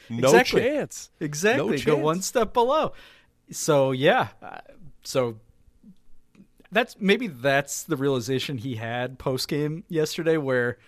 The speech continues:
Speaker 2: he, everybody's like, "He's never been more humbled." Maybe he had that realization of, "Oh my God, my <laughs>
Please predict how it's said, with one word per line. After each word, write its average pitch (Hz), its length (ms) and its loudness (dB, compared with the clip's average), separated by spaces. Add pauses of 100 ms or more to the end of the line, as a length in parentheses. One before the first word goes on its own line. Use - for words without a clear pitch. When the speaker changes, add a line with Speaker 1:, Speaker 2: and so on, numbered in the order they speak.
(400)
Speaker 2:
he, 117 160 -12
everybody's 110 460 -10
like, 110 120 -18
"He's 131 240 -6
never 117 260 -10
been 113 240 -10
more 117 240 -4
humbled." 131 580 -6 (420)
Maybe 175 460 2
he 160 240 -2
had 147 260 0
that 131 180 0
realization 131 600 -4
of, 113 260 -6 (560)
"Oh 139 140 -4
my 107 260 -8
God, 113 400 -12 (800)
my 151 200 2
<laughs> 208 60 0